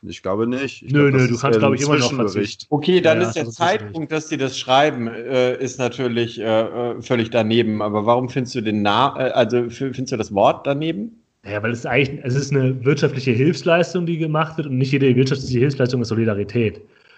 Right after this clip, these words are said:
Speaker 2: Solidarität ist für mich ein, ähm, ein größer bewerteter Begriff, der auf ein gemeinsames Ziel hinausläuft, der auch gewisse Werte, gemeinsame Werte, auf denen man, äh, sich, äh,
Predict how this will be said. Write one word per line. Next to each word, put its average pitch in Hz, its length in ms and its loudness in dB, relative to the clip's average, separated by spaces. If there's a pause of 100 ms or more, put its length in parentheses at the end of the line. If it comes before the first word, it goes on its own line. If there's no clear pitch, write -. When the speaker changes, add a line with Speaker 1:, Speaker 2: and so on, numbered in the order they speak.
(200)
Speaker 2:
Solidarität 117 560 2
ist 131 120 -2
für 123 80 -2
mich 127 220 -2
ein, 117 340 -4 (460)
ähm, 101 420 -10 (840)
ein 110 240 -8
größer 143 440 4
bewerteter 127 420 2
Begriff, 131 480 2
der 120 180 0
auf 113 140 -6
ein 127 80 -4
gemeinsames 123 540 0
Ziel 143 200 0
hinausläuft, 127 520 4
der 127 120 2
auch 120 160 -2
gewisse 117 320 0
Werte, 131 560 2 (260)
gemeinsame 120 520 0
Werte, 135 460 4
auf 123 140 0
denen 127 180 0
man, 123 240 0
äh, 123 680 -2
sich, 120 320 -2
äh, 113 380 2